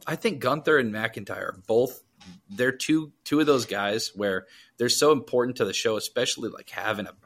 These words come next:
a nice match right in the middle of a show, that maybe they're told backstage, "Hey, man, d-, you know, don't,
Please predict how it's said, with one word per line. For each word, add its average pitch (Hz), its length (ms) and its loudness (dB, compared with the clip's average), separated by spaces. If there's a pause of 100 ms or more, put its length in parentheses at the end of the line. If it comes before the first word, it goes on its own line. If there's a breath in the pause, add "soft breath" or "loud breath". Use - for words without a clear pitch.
a 98 120 -4
nice 104 420 -2
match 98 320 -2
right 95 100 2
in 78 60 -4
the 90 60 -4
middle 95 220 0
of 78 80 -8
a 76 40 -12
show, 95 400 -2 (460 soft breath)
that 117 340 4
maybe 143 280 2
they're 131 200 4
told 120 340 0
backstage, 131 600 -2
"Hey, 147 160 -2
man, 107 280 -6 (140)
d-, 90 80 -10
you 113 140 -4
know, 110 160 -2
don't, 123 320 -4